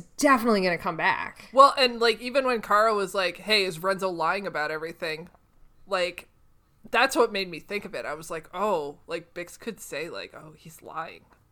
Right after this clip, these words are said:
Speaker 2: And it just, it, yeah, I don't know. But yeah, like, at the end, it definitely, yeah. Oh, man.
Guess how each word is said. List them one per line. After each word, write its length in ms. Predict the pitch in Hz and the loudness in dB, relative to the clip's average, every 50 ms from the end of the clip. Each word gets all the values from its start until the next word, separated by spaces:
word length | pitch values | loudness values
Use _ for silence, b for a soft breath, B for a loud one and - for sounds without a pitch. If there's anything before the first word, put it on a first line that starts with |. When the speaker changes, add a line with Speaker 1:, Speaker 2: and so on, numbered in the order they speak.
| _ _ _ | _ _ _
Speaker 2:
And 160 | - 180 170 - | -10 -10 -6 -4
it 140 | 190 190 - | -4 -4 -4
just, 240 | 233 220 - - 233 | -4 -8 -6 -2 0
it, 140 | 214 196 - | 0 0 0
yeah, 280 | 180 185 160 127 117 - - - - - _ - - | -2 -2 -2 -2 -2 -6 -8 -14 -20 -20 _ -12 -8
I 80 | 170 175 | -6 -6
don't 140 | 156 147 | -4 -6
know. 160 | 139 123 120 - - - | -8 -10 -12 -14 -6 0
But 160 | 233 233 233 | 0 4 6
yeah, 220 | 247 240 214 180 | 8 8 8 8
like, 240 | 170 180 175 - - | 6 2 -2 -4 -4
at 140 | 165 196 196 | -4 -4 -4
the 160 | 190 180 165 | -2 -4 -4
end, 280 | 156 139 123 104 101 - | -4 -6 -8 -12 -14 -14
it 200 | 160 - - _ - | -14 -14 -16 _ -14
definitely, 540 | 165 147 - - 117 101 120 110 117 - - - - - - _ - - _ _ _ _ _ - - - - - _ | -12 -12 -12 -12 -14 -14 -14 -14 -16 -18 -20 -20 -20 -20 -20 _ -20 -20 _ _ _ _ _ -20 -20 -20 -20 -20 _
yeah. 300 | - 120 95 80 76 - - - - - - - - - - - - - | -14 -10 -8 -8 -8 -8 -10 -12 -14 -16 -18 -20 -20 -20 -20 -20 -16 -12
Oh, 160 | 170 180 185 | -10 -8 -8
man. 400 | 139 135 151 151 127 101 85 170 | -10 -10 -14 -14 -14 -14 -16 -16